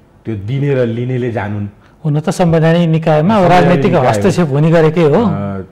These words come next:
Speaker 1: त्यो जानुन्, तर त्यो निर्णय गलत थियो। त्यो कुरोलाई सर्वोच्चले उ गर्यो।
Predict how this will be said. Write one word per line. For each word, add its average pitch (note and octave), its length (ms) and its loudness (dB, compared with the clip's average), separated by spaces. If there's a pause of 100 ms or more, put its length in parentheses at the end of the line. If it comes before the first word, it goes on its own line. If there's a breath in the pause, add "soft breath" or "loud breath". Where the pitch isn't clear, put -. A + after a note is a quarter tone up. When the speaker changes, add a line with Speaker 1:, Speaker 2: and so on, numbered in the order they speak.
Speaker 1:
त्यो C3+ 140 -2
जानुन्, A#2+ 420 -4 (1160 soft breath)
तर G3+ 420 0 (1000)
त्यो F#3 160 2 (760)
निर्णय F3 460 2
गलत G#2+ 400 -2
थियो। E2+ 100 -20 (1080)
त्यो C3+ 100 -4
कुरोलाई B2 520 -6 (580)
सर्वोच्चले A2+ 500 -6
उ F#2+ 80 -8
गर्यो। F2+ 300 -12